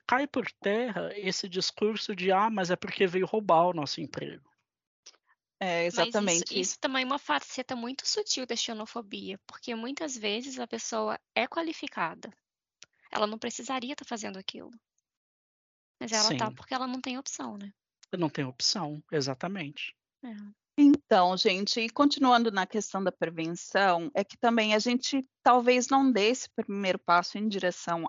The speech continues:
Speaker 2: a essa pessoa pra entender um pouco melhor o contexto e tudo mais, e fazer a sua própria, ah, construir a sua própria ideia sobre isso, dando àquela comunidade, àquela pessoa a chance deles se falarem, né?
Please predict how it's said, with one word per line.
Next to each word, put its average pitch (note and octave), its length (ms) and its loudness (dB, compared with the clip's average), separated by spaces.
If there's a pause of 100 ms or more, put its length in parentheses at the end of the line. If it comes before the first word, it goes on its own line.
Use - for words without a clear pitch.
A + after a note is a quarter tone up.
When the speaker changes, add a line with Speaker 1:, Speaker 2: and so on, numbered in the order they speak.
Speaker 2:
a F#3 200 4
essa F3+ 260 0
pessoa E3 340 -4
pra E3 220 0
entender F3+ 840 0
um A3 140 -2
pouco F#3+ 380 -4
melhor G3 640 6
o F#3 40 -2
contexto F#3+ 840 0
e F3+ 40 -4
tudo E3+ 260 -8
mais, G3 380 2 (380)
e B3+ 260 8 (140)
fazer G3 760 4
a F#3 120 0
sua G#3+ 280 -2
própria, F#3+ 800 -2 (320)
ah, F3 300 4
construir A#3 560 -2
a A#3 60 6
sua F#3+ 160 -4
própria F#3+ 340 0
ideia F#3 680 2
sobre F3 380 -8
isso, F#3 220 -10
dando A3+ 600 6
àquela F#3 280 -4
comunidade, F3+ 600 -2
àquela - 180 -4
pessoa - 340 -6
a - 20 -6
chance F3 800 2 (400)
deles F3 280 0
se F3 120 -10
falarem, D#3+ 720 0
né? F#3+ 260 -2